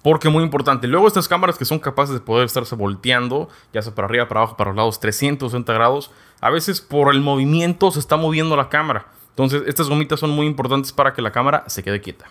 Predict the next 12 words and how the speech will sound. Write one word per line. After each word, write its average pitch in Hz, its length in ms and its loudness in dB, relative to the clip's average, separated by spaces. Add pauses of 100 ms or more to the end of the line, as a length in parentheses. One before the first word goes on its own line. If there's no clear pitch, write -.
Aquí - 120 -12
estoy 101 260 -10
jugando 98 400 -10
un 98 140 -12
poco 101 420 -14 (160)
con 98 220 -8
ella. 127 400 -6 (240)
Muy 120 140 -4
importante, 113 420 -6
no 135 80 4
hagan 135 160 0
eso. - 160 -10